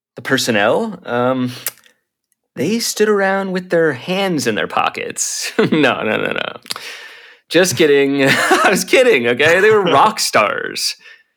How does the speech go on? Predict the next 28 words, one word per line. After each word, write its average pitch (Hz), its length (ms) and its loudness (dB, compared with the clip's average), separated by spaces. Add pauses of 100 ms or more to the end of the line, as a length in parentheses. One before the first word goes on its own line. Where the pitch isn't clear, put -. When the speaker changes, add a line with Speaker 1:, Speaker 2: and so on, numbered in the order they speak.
(340)
Speaker 1:
But 131 200 2 (880)
it 143 640 -4
did 147 200 2
take 127 220 0
some 131 140 0
trial 110 320 2
and 107 100 0
error, 107 640 -2
you 147 260 -10
know, 117 200 -6
before 135 260 -2
we 117 80 2
figured 107 260 -2
out 104 140 0
the - 60 -4
problem. - 560 -2 (680)
First, 202 300 2
the 220 60 -2
staff 127 340 0
told 104 240 0
me 104 200 -2
that 113 240 -4 (240)
there 120 80 0
was 120 120 -2
a 123 60 0
conflict 175 880 -4
between 127 680 -2
apps. - 640 -4